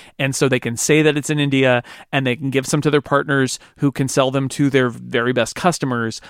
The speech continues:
but they probably don't imagine that that's a huge drain on the,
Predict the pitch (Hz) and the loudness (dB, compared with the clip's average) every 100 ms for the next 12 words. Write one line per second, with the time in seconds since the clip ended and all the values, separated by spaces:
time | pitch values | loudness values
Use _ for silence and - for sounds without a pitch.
0 | - 139 131 131 - - 170 156 - - | -12 -4 0 0 -2 -4 0 0 -2 -8
1 | - 190 180 170 156 139 131 123 120 117 | 0 2 4 2 2 2 2 2 0 0
2 | 120 117 107 110 107 107 - - 127 117 | -2 -4 -2 -4 -4 -6 -6 0 0 0
3 | - 117 113 107 104 95 98 | -4 -6 -6 -6 -8 -8 -10